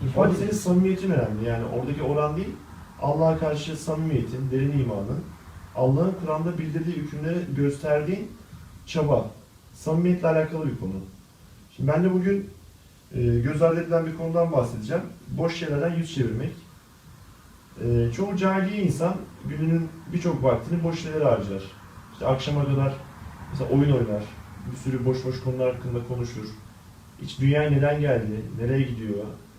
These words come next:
Speaker 2: neye göre yaşaması gerekiyor, bunları hiç düşünmez. Tek kaygısı gelecek kaygısıdır, iş kaygısıdır.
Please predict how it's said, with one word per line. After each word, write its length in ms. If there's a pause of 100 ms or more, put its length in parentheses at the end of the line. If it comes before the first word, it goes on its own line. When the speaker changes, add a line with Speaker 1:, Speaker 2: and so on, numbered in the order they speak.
Speaker 2:
neye 220
göre 180
yaşaması 440
gerekiyor, 540 (420)
bunları 220
hiç 140
düşünmez. 500 (280)
Tek 220
kaygısı 400
gelecek 400
kaygısıdır, 600 (500)
iş 200
kaygısıdır. 640